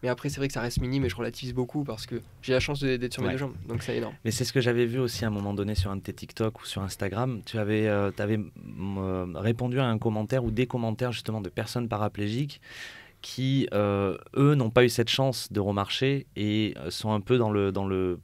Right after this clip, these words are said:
Speaker 2: je vais pas dire dans le jugement, mais dans, euh, dans le, euh, euh, comment expliquer ça, le,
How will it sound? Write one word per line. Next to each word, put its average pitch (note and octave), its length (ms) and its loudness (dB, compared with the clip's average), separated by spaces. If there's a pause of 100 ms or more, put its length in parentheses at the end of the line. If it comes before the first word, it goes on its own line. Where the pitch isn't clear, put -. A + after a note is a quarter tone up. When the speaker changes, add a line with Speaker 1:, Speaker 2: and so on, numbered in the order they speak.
(120)
Speaker 2:
je - 80 -12
vais - 80 -8
pas G#2+ 100 2
dire G#2+ 140 -2
dans G2+ 80 -2
le G2 80 -4
jugement, A2+ 520 0
mais A2 220 0 (460)
dans, A2 400 4
euh, G#2 320 6
dans G2 220 -2
le, G2 100 0
euh, F#2 480 4 (1080)
euh, F#2+ 160 -6
comment A2 200 -2
expliquer - 360 -6
ça, G#2 220 -2
le, F2+ 200 -2